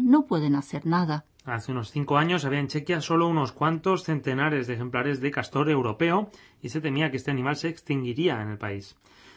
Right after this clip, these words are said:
Speaker 2: Por su paulatina desaparición fue reintroducido artificialmente a comienzos de los años noventa.
Speaker 1: Pero pasó lo que nadie esperaba. El castor se adaptó y se reprodujo de tal manera que actualmente su número supera los tres mil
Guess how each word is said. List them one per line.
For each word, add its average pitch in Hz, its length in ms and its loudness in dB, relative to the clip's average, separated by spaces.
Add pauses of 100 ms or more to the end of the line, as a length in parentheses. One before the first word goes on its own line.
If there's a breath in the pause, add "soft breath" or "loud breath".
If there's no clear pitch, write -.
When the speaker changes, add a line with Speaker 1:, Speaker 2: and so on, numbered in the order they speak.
(140 soft breath)
Speaker 2:
Por - 140 0
su 151 100 -2
paulatina 139 480 4
desaparición 139 560 0
fue 170 240 2
reintroducido 160 720 2
artificialmente 139 880 -2
a 160 180 0
comienzos 135 640 -2
de 143 140 2
los 180 160 -2
años 117 220 -4
noventa. 101 420 -8 (120)
Speaker 1:
Pero 180 220 4
pasó 262 320 4
lo 277 120 2
que 190 100 4
nadie 160 300 4
esperaba. 165 640 2
El 185 160 4
castor 165 400 -2
se - 120 -2
adaptó 160 460 2
y 277 100 6
se 247 160 0
reprodujo 208 640 2
de 165 140 4
tal 262 240 6
manera 190 500 4
que - 80 -2
actualmente 165 640 0
su 185 180 -2
número 165 380 2
supera 160 480 0
los 151 180 0
tres 156 300 0
mil 208 260 6